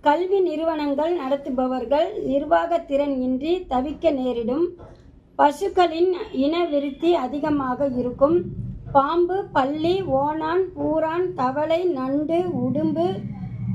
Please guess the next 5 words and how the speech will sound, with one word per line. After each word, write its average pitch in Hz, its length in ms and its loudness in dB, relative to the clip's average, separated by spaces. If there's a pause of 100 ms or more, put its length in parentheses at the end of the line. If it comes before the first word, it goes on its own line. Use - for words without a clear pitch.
வெட்டுக்கிளி, 320 880 2 (500)
அரணை 320 560 -2
போன்ற 294 500 0
ஜீவராசிகளின் 294 1200 0
இன 320 320 0